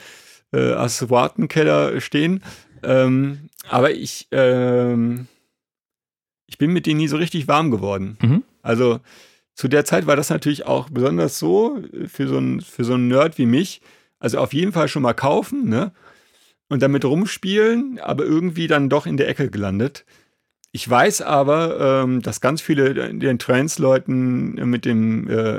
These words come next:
Speaker 1: Access Virus ganz, ganz viel gemacht haben. Und, äh, hier auch der Space Frog damals, äh, den Nordlied geliebt hat, ja. Und der Frank, mit dem ich ja gerade wieder eine Nummer gemacht habe, äh, Freedom of Expression mit Aces zusammen, äh, der hat den, äh,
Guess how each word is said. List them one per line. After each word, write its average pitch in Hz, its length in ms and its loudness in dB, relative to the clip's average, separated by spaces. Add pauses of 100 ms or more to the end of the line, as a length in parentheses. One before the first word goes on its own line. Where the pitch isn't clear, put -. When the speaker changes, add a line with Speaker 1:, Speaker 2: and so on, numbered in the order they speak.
Speaker 1:
Access 123 340 -4
Virus 120 520 2
ganz, 120 240 0
ganz 120 200 -2
viel 151 180 -2
gemacht 143 380 -2
haben. 139 380 0 (500)
Und, 107 500 -2
äh, 107 200 0
hier 104 180 -2
auch 113 100 -2
der 113 140 0
Space 135 380 0
Frog - 240 0
damals, 123 540 2
äh, 113 600 2
den 117 280 -2
Nordlied 123 420 0
geliebt 131 320 -2
hat, 110 200 -4
ja. 107 220 0
Und 113 260 -6 (520)
der 107 120 2
Frank, 127 400 0
mit 117 440 -2
dem 123 120 0
ich 120 120 -2
ja 120 100 0
gerade 120 300 2
wieder 123 100 2
eine 117 80 4
Nummer 135 220 2
gemacht 127 340 0
habe, 127 720 0
äh, 107 40 -2
Freedom 127 320 -2
of 120 140 -4
Expression 123 540 -2
mit - 240 -4
Aces 139 360 -2
zusammen, 131 440 0 (640)
äh, 117 340 6
der 104 280 0
hat 101 120 -4
den, 113 240 2
äh, 107 460 2